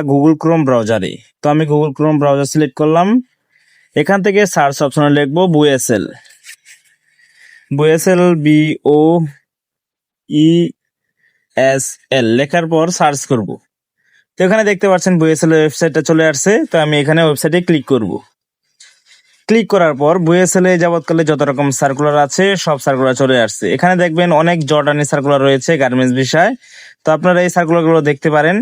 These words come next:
তো আমি যেহেতু অন্য একটা কোম্পানি দেখাবো, এখানে কিন্তু আরেকটা বিষয়, সা-, আহ, এখানে জর্ডানের সার্কুলার রয়েছে, ব্রুনাইয়ের সার্কুলার রয়েছে এবং প্রতিটা সার্কুলার কিন্তু আলাদা আলাদা কোম্পানির, কেউ এক কোম্পানির পাবেন না। তো আমি, আমি যেহেতু মাস্ক, আহ, কোম্পানিটা বলছিলাম,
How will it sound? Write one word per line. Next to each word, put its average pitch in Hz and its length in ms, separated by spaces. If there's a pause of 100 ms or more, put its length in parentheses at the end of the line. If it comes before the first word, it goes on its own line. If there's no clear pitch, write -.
(400)
তো - 100
আমি 156 180
যেহেতু 190 380
অন্য 160 220
একটা 156 260 (240)
কোম্পানি 156 360
দেখাবো, 151 320
এখানে 165 240
কিন্তু 175 200
আরেকটা 156 240
বিষয়, 151 340
সা-, 135 340 (100)
আহ, 135 220 (240)
এখানে 175 300 (280)
জর্ডানের 147 440
সার্কুলার 147 360
রয়েছে, 147 320
ব্রুনাইয়ের 131 420
সার্কুলার 139 300
রয়েছে 139 280
এবং 139 180 (100)
প্রতিটা 160 360
সার্কুলার 135 400
কিন্তু 143 240
আলাদা 135 320
আলাদা 139 260
কোম্পানির, 117 460 (380)
কেউ 180 180
এক 170 180
কোম্পানির 160 400
পাবেন 113 300
না। 98 140 (480)
তো - 100
আমি, 160 180 (320)
আমি 160 220
যেহেতু 202 360
মাস্ক, 143 320 (180)
আহ, 147 280
কোম্পানিটা 156 600
বলছিলাম, 160 500